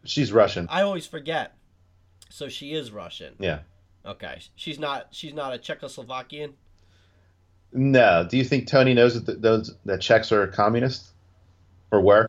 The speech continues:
Speaker 2: <laughs> I don't know what he knows. They don't seem to know much, th-, these guys. They really don't.
Speaker 1: He had a sef-,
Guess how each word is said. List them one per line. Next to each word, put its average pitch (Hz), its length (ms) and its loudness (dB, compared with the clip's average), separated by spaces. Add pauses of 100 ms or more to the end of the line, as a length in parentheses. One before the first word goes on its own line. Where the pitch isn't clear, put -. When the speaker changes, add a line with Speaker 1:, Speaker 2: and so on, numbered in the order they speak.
(520)
Speaker 2:
<laughs> - 500 -20
I 139 200 -6
don't 120 240 -8
know 143 160 -2 (240)
what - 180 -16
he 110 200 -18
knows. 117 480 -18 (840)
They 185 100 -6
don't 170 200 -4
seem 151 200 -6
to 131 80 -6
know 120 200 -8
much, 107 460 -12 (120)
th-, 101 220 -16
these 98 180 -20
guys. 85 400 -18
They 98 80 -18
really 101 300 -14
don't. 92 240 -16 (100)
Speaker 1:
He 220 80 2
had 226 80 10
a 190 60 8
sef-, 180 220 6